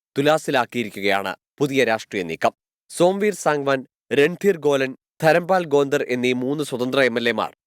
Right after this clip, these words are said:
നയാബ് സിംഗ് സേനി സർക്കാരിനുള്ള പിന്തുണ പിൻവലിച്ചു. പ്രതിപക്ഷ നേതാവ് ഭൂപേന്ദ്ര സിംഗ് ഹൂഡയെയും കോൺഗ്രസ് അധ്യക്ഷൻ ഉദയ് ഭാനയും നേരിൽ കണ്ട് പിന്തുണ അറിയിച്ചു. ഇതോടെ കോൺഗ്രസിനെ പിന്തുണയ്ക്കുന്ന എം എൽ എമാരുടെ എണ്ണം മുപ്പത്തിമൂന്നായി. സ്വതന്ത്രരുടെ പിന്തുണ നഷ്ടമായതോടെ ബി ജെ പി സർക്കാരിന്റെ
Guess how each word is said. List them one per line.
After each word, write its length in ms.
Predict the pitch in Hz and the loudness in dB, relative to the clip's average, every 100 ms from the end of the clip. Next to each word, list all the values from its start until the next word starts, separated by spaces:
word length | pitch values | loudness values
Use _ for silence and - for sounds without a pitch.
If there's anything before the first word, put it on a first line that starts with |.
| _ | _
നയാബ് 260 | 131 151 170 | 2 2 0
സിംഗ് 220 | - 170 | -6 -6
സേനി 220 | 156 147 | -4 -4
സർക്കാരിനുള്ള 560 | 139 127 135 127 117 117 | -4 -2 0 0 -2 -4
പിന്തുണ 340 | - 110 113 | -4 -4 -4
പിൻവലിച്ചു. 480 | 104 92 87 90 131 - _ _ _ | -4 -6 -6 -4 -6 -6 _ _ _
പ്രതിപക്ഷ 360 | 170 170 208 - | 2 2 0 -2
നേതാവ് 380 | 196 196 185 175 | 0 2 2 0
ഭൂപേന്ദ്ര 440 | 131 147 170 170 | -2 -2 -2 -4
സിംഗ് 200 | 160 175 | -8 -8
ഹൂഡയെയും 600 | 143 143 147 139 131 127 - _ | 0 2 4 2 0 -4 -12 _
കോൺഗ്രസ് 340 | 139 160 185 170 | 2 2 2 -4
അധ്യക്ഷൻ 420 | 151 143 139 127 - _ | -8 -2 -2 -4 -12 _
ഉദയ് 260 | 135 151 185 156 | 0 4 2 2
ഭാനയും 340 | 160 156 147 | 0 0 0
നേരിൽ 300 | 139 143 151 | 2 2 2
കണ്ട് 200 | 139 117 | -2 -4
പിന്തുണ 300 | 104 113 113 | -6 -4 -2
അറിയിച്ചു. 380 | 87 90 95 135 - _ - | -2 -4 -4 -8 -8 _ -2
ഇതോടെ 260 | 131 135 | 2 2
കോൺഗ്രസിനെ 540 | 127 127 143 147 151 143 | 0 -2 -2 -2 -2 -4
പിന്തുണയ്ക്കുന്ന 560 | 139 131 135 131 127 | -4 -4 -4 -4 -2
എം 200 | 123 120 | 0 0
എൽ 100 | 131 | -2
എമാരുടെ 320 | 131 123 117 113 | 0 0 0 0
എണ്ണം 300 | 107 92 - - | 0 -6 -8 -6
മുപ്പത്തിമൂന്നായി. 720 | 120 - 127 101 90 90 120 - _ _ _ - | -2 -2 -4 -6 -4 -4 -4 -8 _ _ _ 0
സ്വതന്ത്രരുടെ 520 | 170 190 208 208 196 | 4 4 2 2 0
പിന്തുണ 380 | - 156 175 175 | -2 -4 -2 -2
നഷ്ടമായതോടെ 680 | 151 - 143 139 131 127 - _ | -2 -2 -2 0 2 0 -2 _
ബി 140 | 113 139 | -2 0
ജെ 140 | 165 | -2
പി 120 | 165 | -6
സർക്കാരിന്റെ 520 | 175 156 - 143 131 | -6 -6 0 -2 0